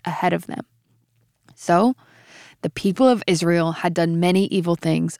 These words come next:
arousing the Lord's anger. Yes, they worshipped idols, despite the Lord's specific and repeated warnings. Verse thirteen,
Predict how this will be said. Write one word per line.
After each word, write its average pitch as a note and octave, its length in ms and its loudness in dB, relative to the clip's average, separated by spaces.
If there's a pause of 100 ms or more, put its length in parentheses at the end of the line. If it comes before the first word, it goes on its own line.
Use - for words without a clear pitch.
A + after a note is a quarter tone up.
arousing F3 720 2
the F3 100 0
Lord's D#3+ 320 0
anger. F3 400 -4 (640)
Yes, - 640 0
they F#3+ 160 4
worshipped A#3 380 2
idols, - 500 0
despite - 640 0
the A3 100 0
Lord's E3+ 340 2
specific - 800 -2
and F3+ 160 -4
repeated D#3+ 460 -4
warnings. - 560 -4 (180)
Verse E3+ 200 -4
thirteen, - 520 -4